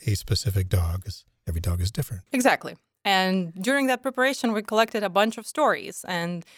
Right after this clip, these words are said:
Speaker 2: some of them are <laughs> really funny. Some of them are more scientific. Some of them are just crazy.
Speaker 1: Yeah, not just about dogs.
Speaker 2: Many related species, which was maybe unexpected for us as well, 'cause we started looking into how dogs came to be dogs, which led us to
Speaker 1: Wolves.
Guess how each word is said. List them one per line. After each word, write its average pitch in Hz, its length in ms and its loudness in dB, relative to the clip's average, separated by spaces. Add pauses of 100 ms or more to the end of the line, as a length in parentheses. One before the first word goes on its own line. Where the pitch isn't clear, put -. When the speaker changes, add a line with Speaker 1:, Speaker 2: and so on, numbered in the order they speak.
(140)
Speaker 2:
some 294 160 -2
of 277 120 0
them 208 200 0
are 196 280 0
<laughs> - 80 -14
really 233 340 2
funny. 180 360 0
Some 180 240 -2
of 180 60 -2
them 170 180 0
are 165 280 -2 (500)
more 226 220 2
scientific. 202 680 0
Some 208 200 2
of 190 60 0
them 175 160 2
are 175 140 2
just 185 300 -2
crazy. 196 520 0 (360)
Speaker 1:
Yeah, 135 160 2
not 139 200 0 (140)
just 139 200 0
about 113 260 2
dogs. 120 520 -4
Speaker 2:
Many 240 260 2
related 294 400 0
species, 240 560 -2 (240)
which 233 280 0
was 214 320 0 (680)
maybe 269 380 2
unexpected 254 540 -2
for 226 180 2
us 214 160 0
as 214 140 -10
well, 339 240 2
'cause - 200 -10
we 202 80 -2
started 190 360 0
looking 190 320 0
into 175 260 -4
how 180 160 4
dogs 175 260 -2
came 269 220 0
to - 100 -6
be 185 160 -2
dogs, 165 460 -2
which - 240 -8
led 185 180 2
us 165 160 -4
to 170 460 -2
Speaker 1:
Wolves. 98 680 -2